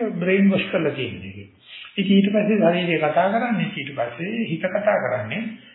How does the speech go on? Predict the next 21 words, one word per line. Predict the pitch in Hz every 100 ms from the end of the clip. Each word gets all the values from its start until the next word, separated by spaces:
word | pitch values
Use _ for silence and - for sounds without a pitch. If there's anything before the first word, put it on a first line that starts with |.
| _
අර | 151 160
සංඥා | - 156 180 196 165
අනුව | 156 180
තමයි. | - 131
ඒ | 131
රූපක | 139 185 190 202
මාර්ගයෙන් | 180 139 131 170
තමයි. | - 95 98 - _ _ _ _ _ _ _ _ -
ඉතින් | - 135 160 143 127 - - - -
අන්තිමට | - 160 170 208 208 196
මේ | 175 147 127
රූපකය | 135 160 190 233 262 220 107 143 - - - _ _ _ - _ 160
නිරූපණය | 165 214 226 220 220 220
කරන | 214 208 202
දේ | 185 247 311
වහයලා | - 165 156 135 127
ගන්න | 127 127 120
කියලා | 170 208
බුදුරජාණන්සේ | 160 123 113 110 180
කියනවා. | 107 107 - _ _ _ _ - - - - _ _ _ _ _ _ _
නිරූප-, | - 127 156 165